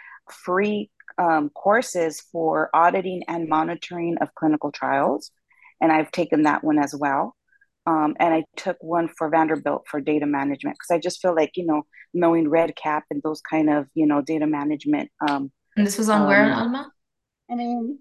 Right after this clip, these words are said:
Speaker 1: uh,
Speaker 3: Alma,
Speaker 1: Coursera,
Speaker 3: I, I
Speaker 1: Coursera.
Speaker 2: Coursera.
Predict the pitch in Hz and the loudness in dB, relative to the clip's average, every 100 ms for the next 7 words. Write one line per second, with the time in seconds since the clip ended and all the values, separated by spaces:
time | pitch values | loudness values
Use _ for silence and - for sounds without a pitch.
0 | _ 202 196 233 - 220 202 233 294 277 | _ 6 6 6 6 6 6 6 4 2
1 | 247 - - _ _ _ _ _ _ _ | -2 -4 -12 _ _ _ _ _ _ _
2 | 180 156 135 - | -2 -2 -4 -6